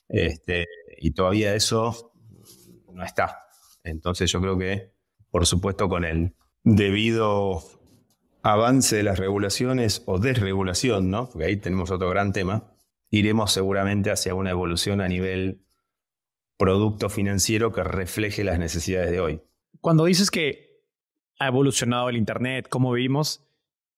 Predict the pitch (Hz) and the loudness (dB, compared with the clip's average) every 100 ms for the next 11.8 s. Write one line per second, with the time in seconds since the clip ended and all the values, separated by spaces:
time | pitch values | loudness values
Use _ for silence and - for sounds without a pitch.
0 | _ _ _ - 143 131 160 147 135 120 | _ _ _ -2 0 2 0 0 -4 -2
1 | 143 147 127 120 139 127 131 135 135 123 | -2 -2 -4 -4 -4 -6 -6 -2 0 0
2 | 120 113 - 139 123 - 135 117 - 120 | 0 0 -2 -2 -4 -4 -4 -4 -6 -4
3 | 120 120 123 _ 131 113 110 104 104 101 | -4 -6 -8 _ -2 -2 -2 -2 -4 -4
4 | 104 - 127 - 123 143 101 110 123 110 | -8 -2 -2 0 -2 -2 -2 -2 -4 -4
5 | 117 104 110 123 123 113 - 104 98 113 | -2 -2 -2 -2 -2 -2 -2 -4 -2 -4
6 | 104 101 - 101 101 123 117 110 110 101 | -4 -6 -6 -6 -4 -4 -2 -2 -2 -4
7 | - 101 95 127 113 127 _ _ _ _ | -4 -6 -4 -2 -2 -4 _ _ _ _
8 | _ _ - 113 101 98 95 135 - 104 | _ _ 0 2 2 2 0 -4 -10 -6
9 | 92 92 - 82 95 101 - 87 82 - | -4 -4 -6 -4 0 0 -2 -6 -6 -12
10 | _ _ _ _ - 110 104 107 113 117 | _ _ _ _ -4 0 2 0 -2 -4
11 | - 110 101 120 110 151 123 135 | -6 -6 -2 -2 -2 -4 -2 -4